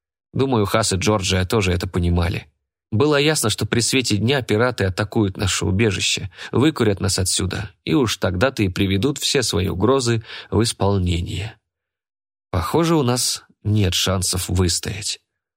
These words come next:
Но никто из нас не говорил этого вслух. Вовсе не надо было давать взрослым понять, что мы насмерть перепуганы. Не хватало того, чтобы они ещё и из-за этого беспокоились.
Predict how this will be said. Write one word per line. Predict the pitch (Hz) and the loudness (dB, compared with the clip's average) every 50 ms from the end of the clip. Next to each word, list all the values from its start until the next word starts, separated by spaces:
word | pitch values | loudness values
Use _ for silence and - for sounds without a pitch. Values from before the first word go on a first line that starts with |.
| _ _ _ _ _ _ _ _ | _ _ _ _ _ _ _ _
Но | - 101 98 101 104 | 0 2 2 2 2
никто | 98 95 90 - - - 113 131 | 2 2 0 -2 -2 0 2 2
из | 123 107 | 2 2
нас | 92 107 113 - - | 2 2 0 0 0
не | - 95 | 0 0
говорил | 90 90 90 92 95 98 95 92 | 2 2 2 2 2 2 2 2
этого | 87 90 87 90 92 | 0 0 0 0 0
вслух. | 92 - - - 95 - - - - _ _ _ _ _ _ _ _ - - - | 0 -2 -2 -4 -4 -6 -6 -8 -10 _ _ _ _ _ _ _ _ -18 -12 -4
Вовсе | - 131 135 - - 120 | -2 -2 0 0 0 2
не | 113 120 | 2 2
надо | 123 127 127 107 104 | 2 2 2 2 0
было | 87 95 95 95 | 2 2 0 2
давать | 90 98 95 92 87 | 2 2 2 2 0
взрослым | 82 87 95 98 87 - - 87 85 | 0 0 0 0 0 0 -2 -2 -2
понять, | 87 87 87 113 135 131 - - - - - | -2 0 0 0 -2 -2 -6 -10 -16 -12 -10
что | - - - | -6 -2 0
мы | 90 92 | 0 0
насмерть | 87 85 98 101 - - 92 87 - | 2 2 0 0 0 -2 -2 -4 -2
перепуганы. | - 98 87 87 85 - 95 87 95 87 98 - - - _ _ _ _ _ - | -2 -2 -2 -2 -2 -2 -2 -2 -2 -4 -4 -6 -10 -12 _ _ _ _ _ -4
Не | 107 | -2
хватало | 101 - 101 101 - 135 117 107 95 | 0 0 0 0 0 0 0 0 0
того, | - 110 110 113 | 0 0 0 0
чтобы | 104 - - 95 87 95 | 0 -2 -2 -2 0 0
они | 95 95 98 95 | 0 0 0 0
ещё | 95 - - - | 0 0 0 0
и | 98 95 92 | 0 2 0
из-за | 92 90 90 98 98 | 0 0 0 2 2
этого | 98 95 90 - - - 78 | 2 0 -2 -4 -6 -6 -4
беспокоились. | 90 87 87 - 92 87 - - 87 87 82 - - - - | -2 -4 -2 -2 -4 -4 -2 -2 -4 -4 -4 -4 -6 -8 -8